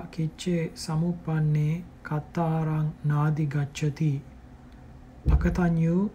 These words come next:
ජාතකයෙන්. අනුන්ගේ උපකාර ලැබූ යමෙක්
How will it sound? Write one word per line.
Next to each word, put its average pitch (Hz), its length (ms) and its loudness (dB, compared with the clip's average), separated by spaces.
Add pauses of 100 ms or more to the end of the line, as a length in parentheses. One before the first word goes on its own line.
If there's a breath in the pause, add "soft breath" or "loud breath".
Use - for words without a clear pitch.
ජාතකයෙන්. 143 680 -2 (1400)
අනුන්ගේ 196 540 6 (100)
උපකාර 180 540 0
ලැබූ 165 440 0
යමෙක් 151 400 2